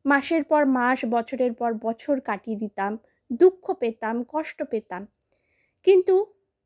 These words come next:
ক্রিটিসিজমের সাথে ডিল করা আমি শিখে গেছি। কেননা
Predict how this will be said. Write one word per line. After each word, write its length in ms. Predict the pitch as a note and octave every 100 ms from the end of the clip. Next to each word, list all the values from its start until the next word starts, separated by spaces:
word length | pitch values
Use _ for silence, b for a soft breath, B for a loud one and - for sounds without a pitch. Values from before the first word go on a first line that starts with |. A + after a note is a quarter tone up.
| _
ক্রিটিসিজমের 840 | - E4 D#4 G4+ G4+ G4 F4+ F4 F4+
সাথে 360 | F4+ - F4+
ডিল 320 | A#3+ B3+ C4
করা 300 | B3+ C4 B3
আমি 180 | B3+ C#4
শিখে 360 | - A3+ - A3+
গেছি। 420 | G#3+ G#3 - F#3+ _ _ _ _ _ _ -
কেননা 480 | C4+ A#3+ A#3+ B3